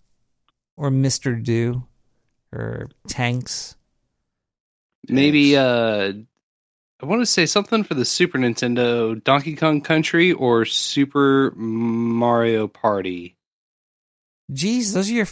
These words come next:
Speaker 1: you guys are like newborn babies in the video game world.
Speaker 3: Well, I played all that shit after, but the first thing I played was definitely the Mario sixty-four, which everybody played.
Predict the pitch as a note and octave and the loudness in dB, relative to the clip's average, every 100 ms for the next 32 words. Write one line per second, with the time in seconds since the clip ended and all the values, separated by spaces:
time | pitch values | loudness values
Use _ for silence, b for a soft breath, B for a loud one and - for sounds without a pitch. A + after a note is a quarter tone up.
0 | E3 D#3 G#3 C4 A3 F#3+ F3+ F3 D#3 A#2 | -6 -6 -4 -2 -2 -2 -2 -2 -2 -6
1 | - - D#3 C3+ C#3 F3+ E3+ F3 E3+ D3+ | -14 -20 -14 -6 -2 -2 0 0 2 0
2 | C#3 D3 D3 C3 - A#2+ A2+ B2+ A#2+ A2 | 0 0 0 -2 -2 -4 -2 -2 -2 -2
3 | G#2 A2 A2 - _ _ _ _ _ _ | -4 -4 -6 -10 _ _ _ _ _ _
4 | _ _ _ _ _ - F#3 F#3 F#3 G3+ | _ _ _ _ _ -6 2 2 6 6
5 | F#3+ D3+ B2+ - D3 A#2 D3+ B2+ G2 G#2+ | 8 8 4 4 2 6 4 2 -4 -4
6 | G#2+ - D#3 E3+ G#2+ F2 F2 - F#2 F#2 | -8 -2 -2 -2 -8 -8 -12 -12 -14 -12
7 | F2 - G2 - - C#2+ - G2+ - _ | -14 -12 -14 -12 -18 -16 -18 -18 -20 _
8 | _ _ _ _ _ - F#2+ E2+ - F#2 | _ _ _ _ _ -10 -8 -10 -12 -12
9 | - - G2 E2+ F2+ _ _ - F2+ F2 | -16 -12 -10 -10 -12 _ _ -14 -12 -10
10 | - - - C#3 D3 G2+ F2+ - F#2 F2 | -12 -12 0 4 4 2 -8 -12 -12 -12